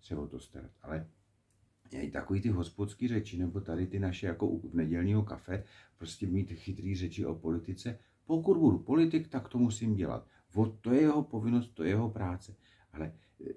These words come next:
my, my Češi máme takovou tendenci být mistři světa, všemu rozumět a vést chytrý řeči, ale pak zanedbáváme,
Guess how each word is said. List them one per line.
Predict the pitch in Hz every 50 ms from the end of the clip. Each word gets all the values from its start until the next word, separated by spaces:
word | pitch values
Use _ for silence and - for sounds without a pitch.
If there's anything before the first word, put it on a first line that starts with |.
| - 64
my, | 62 - 69 76 90 95 101 104
my | 92 82 92 101 104
Češi | - - 107 104 - - 135
máme | 120 113 120 120
takovou | 113 113 107 - 131 120
tendenci | - 107 104 104 101 110 113 107 - 127
být | 120 123 127 120 117 110 - - -
mistři | - 87 90 - - - 135 123
světa, | - - 82 78 80 - 82 110
všemu | - - - 110 127 135
rozumět | 131 120 101 92 98 90 85 92 101 107 - - - - - -
a | - 87
vést | 95 117 120 - -
chytrý | - 120 123 - - - 156
řeči, | 156 143 113 95 - - 85 87 - _ _ _ _ _ -
ale | 90 90 87 - -
pak | - 113 120 - 82
zanedbáváme, | 82 78 78 85 87 95 104 101 95 90 87 87 85 87 87 87 87 82 82 82 82 82 82 85 104 107 -